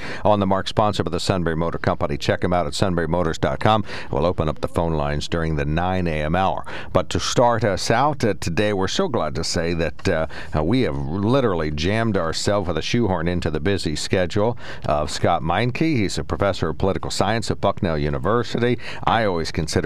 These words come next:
him a judicial expert, so we're gonna ask him about the U S Supreme Court. Uh, very informed on the politics and goings-on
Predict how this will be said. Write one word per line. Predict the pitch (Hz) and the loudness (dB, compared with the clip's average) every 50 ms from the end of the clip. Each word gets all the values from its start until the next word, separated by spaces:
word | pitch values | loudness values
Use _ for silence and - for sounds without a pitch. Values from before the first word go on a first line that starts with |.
| 80 78 78 | 0 0 0
him | 78 80 78 | 0 0 0
a | 73 67 | -2 -2
judicial | 62 64 73 76 69 65 104 123 - - 98 78 69 - - | -2 -2 -2 -2 0 0 0 0 0 0 0 0 0 0 0
expert, | - 117 - - - - 113 117 - | -2 -2 -2 -2 0 0 0 0 0
so | - - 92 | -2 -2 -2
we're | 80 73 | 0 0
gonna | 82 80 80 | 0 0 0
ask | 80 85 - - | 0 -2 -2 -2
him | 80 71 | -2 0
about | 71 78 78 76 | 0 0 0 -2
the | - 69 | -2 -2
U | 80 85 82 | 0 0 0
S | 80 - | 0 -2
Supreme | - - - - - 65 64 | -4 -4 -4 -2 -2 -2 -2
Court. | - - 101 113 123 120 - - | 0 2 2 2 2 2 0 -2
Uh, | - 64 60 | -4 -2 0
very | 65 73 104 117 117 107 90 | 0 2 2 4 2 2 0
informed | 80 78 76 - 98 92 101 107 87 | 0 -2 0 0 0 2 2 0 0
on | 71 64 | -2 -2
the | 60 | -4
politics | - - 92 95 98 95 - - 110 92 - - | -2 0 2 2 2 2 0 -2 -2 -2 -2 -2
and | 82 76 | -2 0
goings-on | 87 87 87 85 85 82 87 85 95 95 | 0 0 0 0 0 0 0 0 0 0